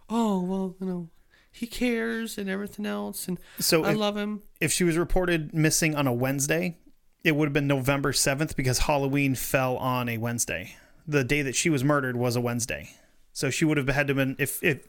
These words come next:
Speaker 2: you said it was Wednesday that she was reported, so it would have been the seventh of November.
Speaker 1: I am pretty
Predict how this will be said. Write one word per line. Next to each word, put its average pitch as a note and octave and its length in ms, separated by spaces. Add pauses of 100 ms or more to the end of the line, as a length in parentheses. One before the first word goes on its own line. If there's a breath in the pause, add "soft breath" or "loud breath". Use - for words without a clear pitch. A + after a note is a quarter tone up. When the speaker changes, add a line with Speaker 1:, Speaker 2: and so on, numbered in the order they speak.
Speaker 2:
you E3 120
said D#3+ 140
it D#3 40
was C3+ 120
Wednesday C#3+ 300
that C3 120
she - 100
was C3+ 120
reported, B2+ 360
so C3 100
it B2+ 40
would B2 100
have A#2 40
been A#2+ 100
the A#2+ 60
seventh A#2+ 360
of A#2 80
November. A2+ 480 (100)
Speaker 1:
I - 80
am A2+ 240
pretty F3+ 720